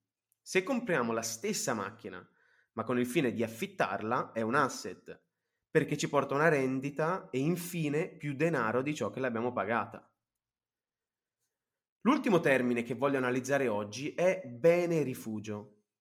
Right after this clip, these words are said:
Con bene rifugio ci si riferisce a qualcosa che mantiene il suo valore anche in periodi di turbole-, di turbolenza dei mercati o crisi economiche.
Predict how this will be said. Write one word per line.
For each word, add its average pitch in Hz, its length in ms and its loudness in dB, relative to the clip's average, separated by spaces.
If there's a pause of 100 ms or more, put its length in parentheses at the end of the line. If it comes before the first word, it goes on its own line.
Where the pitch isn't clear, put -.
(160)
Con 208 200 0
bene 285 200 2
rifugio 117 480 -4
ci 143 120 -10
si 180 120 -6
riferisce 175 520 -2
a 143 60 -8
qualcosa 226 560 -4
che 202 100 -6
mantiene 170 380 0
il 123 60 0
suo 127 160 -6
valore 117 840 -4
anche 226 360 -2
in 139 140 -2
periodi 123 480 0
di 117 60 -10
turbole-, 160 560 -2
di 135 140 -4
turbolenza 143 520 -2
dei 127 100 -2
mercati 139 760 -6
o - 100 -4
crisi 120 240 -2
economiche. 110 680 -4